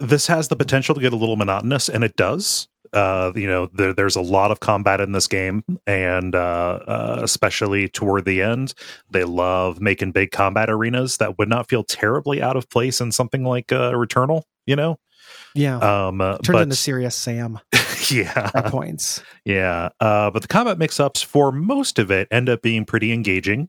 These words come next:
Speaker 1: You know, target prioritization is a real, uh, real thing here. Um, and, uh, the emphasis on movement does keep this from feeling, you know,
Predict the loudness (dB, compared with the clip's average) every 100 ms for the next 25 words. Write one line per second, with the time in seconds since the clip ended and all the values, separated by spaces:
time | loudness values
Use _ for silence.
0 | -2 -2 0 -4 -2 0 2 0 0 0
1 | 2 0 -2 0 0 0 -2 -4 -4 -2
2 | -2 -2 -2 -2 -2 -2 0 0 0 -2
3 | -2 -4 -6 -6 -8 -14 -14 -16 -2 0
4 | 2 0 -2 -2 0 0 0 -2 -4 -4
5 | -2 0 2 0 2 2 2 0 0 2
6 | 2 2 2 0 0 -2 0 0 0 -2
7 | -6 -4 0 0 0 -4 -4 -2 -2 0
8 | -2 -4 -6 -10 -18 -20 -8 -4 -2